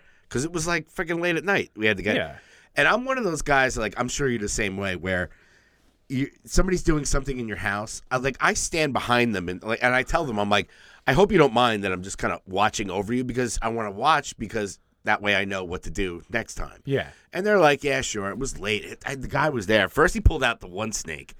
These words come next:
Speaker 2: Ooh.
Speaker 1: And there's, like, a, a pipe, and the,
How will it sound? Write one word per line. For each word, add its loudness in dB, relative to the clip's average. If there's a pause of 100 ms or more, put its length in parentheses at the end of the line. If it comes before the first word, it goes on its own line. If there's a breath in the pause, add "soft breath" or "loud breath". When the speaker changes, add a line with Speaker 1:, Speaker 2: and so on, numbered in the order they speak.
(100)
Speaker 2:
Ooh. -10
Speaker 1:
And 0 (100)
there's, 0
like, 2
a, 2
a -8
pipe, -2 (100)
and -8
the, -6